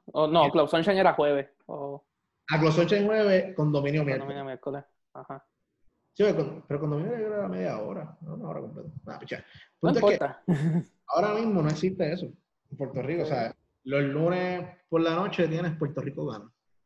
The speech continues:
Speaker 2: Eh, sí, eso.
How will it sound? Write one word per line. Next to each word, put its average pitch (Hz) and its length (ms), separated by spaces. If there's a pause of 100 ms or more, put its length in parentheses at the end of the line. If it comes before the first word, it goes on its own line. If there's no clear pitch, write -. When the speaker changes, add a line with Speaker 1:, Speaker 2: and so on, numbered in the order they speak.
(1400)
Speaker 2:
Eh, 104 600
sí, - 220 (880)
eso. 113 240